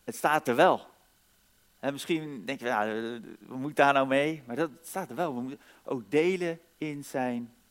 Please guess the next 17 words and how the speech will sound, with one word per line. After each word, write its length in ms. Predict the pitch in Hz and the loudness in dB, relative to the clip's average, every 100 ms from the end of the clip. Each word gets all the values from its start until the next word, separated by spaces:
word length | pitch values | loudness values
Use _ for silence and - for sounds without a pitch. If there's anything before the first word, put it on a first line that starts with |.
| _ _ | _ _
dood. 580 | - 185 185 143 - - _ _ _ _ _ _ _ _ _ _ _ _ _ - _ _ _ _ _ _ _ _ _ _ _ _ _ _ _ _ _ _ _ - | -20 0 2 2 -2 -20 _ _ _ _ _ _ _ _ _ _ _ _ _ -20 _ _ _ _ _ _ _ _ _ _ _ _ _ _ _ _ _ _ _ -4
En 120 | 143 | -4
om 80 | 156 | -4
te 80 | |
zien 200 | 151 190 | -6 -4
wat 100 | 170 | 0
dat 360 | 185 180 175 - - _ | 6 6 4 -10 -20 _
betekent, 560 | - 127 180 185 165 147 | -14 0 4 4 2 -4
moeten 200 | 156 170 | -4 2
wij 140 | 175 | 2
kijken 300 | 175 175 170 | 2 -2 0
naar 120 | 165 | -2
wat 280 | 151 165 - _ _ | -2 -4 -6 _ _
betekende 460 | 135 180 170 156 151 | 0 2 2 -2 2
dat 260 | 160 160 | 4 2
voor 240 | - 156 143 | 0 0 4
Jezus. 540 | 175 175 - - | 4 4 0 -16